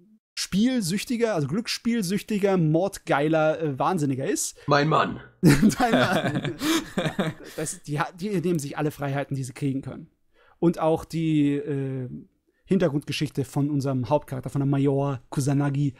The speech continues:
Speaker 1: ist wieder anders. Und hier hat sie sogar Eltern.
Speaker 2: Oh,
Speaker 1: Und
Speaker 2: holy shit.
Speaker 1: also, also sie kommen nicht wirklich vor, sie werden nur erwähnt in so einem Hintergrund. Das ist sowieso das Problem von dem Ding. Es hat nicht wirklich Zeit für irgendetwas,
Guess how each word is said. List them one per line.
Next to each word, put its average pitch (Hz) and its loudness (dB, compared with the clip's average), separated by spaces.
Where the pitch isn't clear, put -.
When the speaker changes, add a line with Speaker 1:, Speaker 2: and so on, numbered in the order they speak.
Speaker 1:
ist - 0
wieder 143 2
anders. - -4
Und 156 2
hier 156 2
hat 156 -4
sie 147 -4
sogar 139 -4
Eltern. 170 0
Speaker 2:
Oh, 156 4
Speaker 1:
Und 135 2
Speaker 2:
holy 123 0
shit. - -16
Speaker 1:
also, 147 0
also 135 -2
sie 123 -6
kommen 160 2
nicht 147 -2
wirklich - -10
vor, 151 2
sie 131 -2
werden 143 2
nur 143 0
erwähnt 147 2
in 135 -8
so 131 -14
einem 123 -6
Hintergrund. 139 -6
Das 185 -2
ist 262 0
sowieso 262 0
das 233 -2
Problem 147 2
von 139 0
dem 131 0
Ding. 127 -4
Es - -2
hat 202 2
nicht 214 0
wirklich 214 -2
Zeit 143 -2
für 226 -10
irgendetwas, 190 0